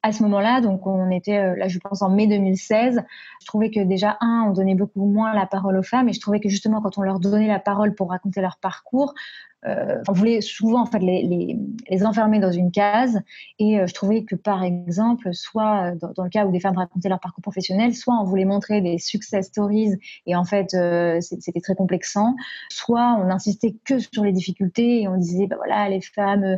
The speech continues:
n'ont pas confiance en elles, les femmes ne lèvent pas de fonds, les femmes ceci, les femmes cela, et en fait c'était assez déprimant aussi. Et donc moi j'avais envie de créer un espace dans lequel, bah,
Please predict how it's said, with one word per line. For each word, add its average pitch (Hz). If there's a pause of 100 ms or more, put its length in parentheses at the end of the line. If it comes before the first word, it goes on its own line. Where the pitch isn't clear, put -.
(240)
n'ont 208
pas 202
confiance 190
en 185
elles, 208
les 196
femmes 202
ne 196
lèvent 180
pas 185
de 185
fonds, 214
les 202
femmes 185
ceci, 202
les 196
femmes 180
cela, 202 (360)
et -
en -
fait 214
c'était 190
assez 185
déprimant 196
aussi. 190
Et 156
donc 185
moi 220
j'avais 196
envie 190
de -
créer -
un 196
espace 226
dans 208
lequel, 196
bah, 180